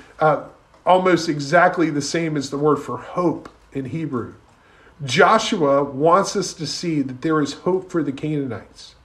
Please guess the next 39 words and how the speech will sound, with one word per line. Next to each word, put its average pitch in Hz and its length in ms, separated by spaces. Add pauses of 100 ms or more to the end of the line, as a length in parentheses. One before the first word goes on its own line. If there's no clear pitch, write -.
(340)
and 180 140
that 190 100
if - 120
there 233 180
is - 140
hope 269 180
for 233 120
the 170 100
Canaanites, 143 880 (240)
then 147 140
there 156 120
must 170 320
be 170 120
hope 156 280
for 135 160
anyone. 131 520 (800)
We 208 220 (140)
all 190 560
can 170 360
participate 151 840 (120)
in 156 120
the 160 80
great 147 400
story 143 460
of 143 140
God's 123 300
salvation. 147 720 (720)
Boundaries 196 760
have 180 120
been 160 140
broken, 175 560
stereotypes 208 920
shattered, 190 540
prejudice 220 600
can 190 280
no 196 160
longer 196 360
be 165 200
held, 160 520